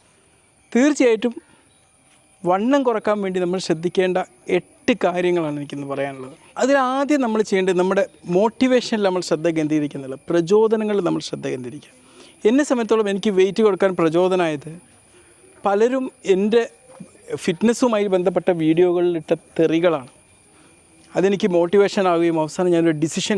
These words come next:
എടുക്കുകയും ചെയ്തു. എനിക്ക്, ഞാൻ ഇത്തരം പോസ്റ്റുകൾ ഇടുമ്പം അതിൻ്റെ പരിഹാസ്യങ്ങളിൽ വേദനിപ്പിച്ച മനുഷ്യർ, അവർക്കത് വേദനിപ്പിച്ചപ്പം അവരും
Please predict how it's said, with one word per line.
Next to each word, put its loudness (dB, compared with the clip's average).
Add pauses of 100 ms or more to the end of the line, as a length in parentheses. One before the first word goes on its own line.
എടുക്കുകയും -6
ചെയ്തു. -20 (1000)
എനിക്ക്, 2 (380)
ഞാൻ 0 (100)
ഇത്തരം 0
പോസ്റ്റുകൾ 0
ഇടുമ്പം 0
അതിൻ്റെ 0
പരിഹാസ്യങ്ങളിൽ 0 (120)
വേദനിപ്പിച്ച 2
മനുഷ്യർ, -2 (560)
അവർക്കത് 0 (100)
വേദനിപ്പിച്ചപ്പം 0 (280)
അവരും 0